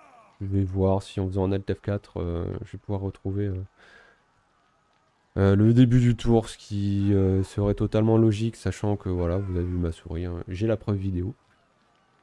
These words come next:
Je n'ai pas cliqué, <laughs> donc ça me va. Euh, eh ben, ce sera le suspense pour l'épisode d'après. Voilà. Euh, en attendant, j'ai pas cliqué.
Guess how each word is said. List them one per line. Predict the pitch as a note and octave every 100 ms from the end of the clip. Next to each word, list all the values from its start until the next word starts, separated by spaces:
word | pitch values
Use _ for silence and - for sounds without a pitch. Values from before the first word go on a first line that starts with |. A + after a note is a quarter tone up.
| _ _ -
Je | F#2+ F2+
n'ai | F#2
pas | -
cliqué, | - A2 - - -
<laughs> | _
donc | C3+ A#2+ C3 D3+ -
ça | A#2+
me | A#2 G#2
va. | F#2+ - _ _ _ _ _ -
Euh, | G#2 G#2+ G#2+ G#2+ G#2+ G#2+ G#2+ G#2+ G#2+ G#2 G#2 G#2 G#2 G#2 G2+ G2+ G2+ G2+ - - - - - - G2+ G2+ - - - - -
eh | A2+
ben, | C3+
ce |
sera | C#3 C#3
le |
suspense | C#3+ C3+ F3 F#3
pour | C3+
l'épisode | B2 C3 C3
d'après. | A2 F#2+ - B2+ _ _ _ _ _
Voilà. | F2+ E2 - _ _ _ _ _ _ _ _ _ F2
Euh, | E2 E2 E2
en | A2
attendant, | A2 A#2 A2 G2+
j'ai | G2 C#3+
pas | G3+ -
cliqué. | - C3+ A2 A2+